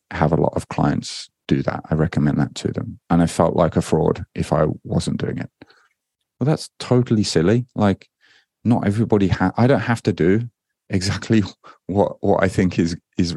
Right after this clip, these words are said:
is right if I can't physically do it. Um, but that's just kind of an example there. Now, let's say that you are squatting twice per week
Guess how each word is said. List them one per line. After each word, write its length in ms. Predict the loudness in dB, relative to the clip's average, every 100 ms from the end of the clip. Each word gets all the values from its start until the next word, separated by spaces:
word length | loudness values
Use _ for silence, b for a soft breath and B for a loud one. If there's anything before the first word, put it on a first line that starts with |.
| -2
is 120 | -2
right 340 | 2 2 2 0
if 160 | -2 -2
I 60 |
can't 400 | -2 0 -2 -2
physically 560 | -4 -2 -2 -2 -2 -4
do 200 | 0 2
it. 160 | 2 -2 -14 B B B B
Um, 400 | 0 2 0 -6 _ _ _ _ _ _ _
but 140 | -4 0
that's 180 | 2 0
just 180 | -2
kind 200 | 0 2
of 80 | 2
an 100 | 0
example 400 | -2 -6 -8 -8
there. 220 | -10 -10 -12 _ -20 _
Now, 60 | 2
let's 160 | 2 4
say 180 | 2
that 160 | 4 2
you 240 | 2 2
are 320 | 4 2 2 -2 -8 _ _
squatting 480 | -12 -2 0 0 -2 -6 -14
twice 380 | -6 -4 -2 2
per 100 | 4
week 400 | 4 4 0